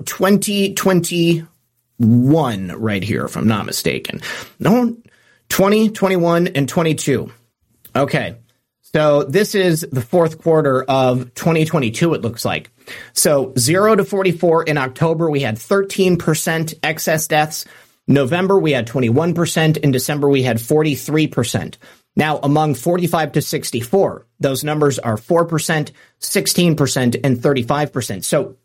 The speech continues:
everybody across the board is dying, uh, at a higher rate. Now, we call this acceleration on Wall Street because it's a big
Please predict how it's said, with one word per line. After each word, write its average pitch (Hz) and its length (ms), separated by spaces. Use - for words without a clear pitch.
everybody 143 760
across 160 400
the 156 80
board 131 360
is 123 320
dying, 120 760
uh, 127 200
at 135 120
a 117 80
higher 143 320
rate. 120 300
Now, 147 440
we 135 160
call 190 320
this 196 300
acceleration 175 1120
on 160 280
Wall 175 220
Street 107 340
because 135 280
it's 143 140
a 156 40
big 123 440